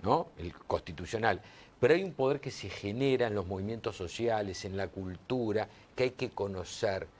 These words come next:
Cuando Wilson le dijeron el carnaval, este, los movimientos sociales, la militancia estudiantil, que nos motivaba siendo gurises. Bueno,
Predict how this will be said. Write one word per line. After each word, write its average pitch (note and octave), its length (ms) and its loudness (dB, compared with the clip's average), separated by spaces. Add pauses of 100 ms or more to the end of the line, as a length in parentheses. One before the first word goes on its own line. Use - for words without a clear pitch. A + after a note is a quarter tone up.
(160)
Cuando G2 220 0
Wilson A#2 200 -2
le A2 60 2
dijeron A2 340 0
el F#2+ 120 -4
carnaval, A#2 760 4 (380)
este, F2+ 380 -4
los G2 120 6
movimientos G2+ 460 2
sociales, A2 720 6
la G2 120 2
militancia G2 460 0
estudiantil, F#2+ 640 0
que G2+ 100 -6
nos F#2 100 0
motivaba G2+ 420 2
siendo G#2 300 -2
gurises. F2 400 -4 (420)
Bueno, C#3+ 220 -2